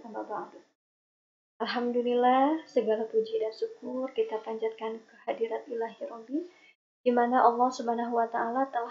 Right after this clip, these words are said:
memberikan kenikmatan iman, kenikmatan Islam, juga kenikmatan usia dan kesehatan, sehingga sampai saat ini kita bisa bertemu kembali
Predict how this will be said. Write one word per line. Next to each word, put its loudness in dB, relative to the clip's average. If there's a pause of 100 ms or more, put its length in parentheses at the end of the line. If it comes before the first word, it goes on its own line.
memberikan -8
kenikmatan -14
iman, -6 (400)
kenikmatan -2
Islam, -6
juga -2
kenikmatan -10
usia -4 (560)
dan 2
kesehatan, -2
sehingga -4
sampai -10
saat -4
ini -2
kita -4
bisa -4
bertemu -6
kembali -2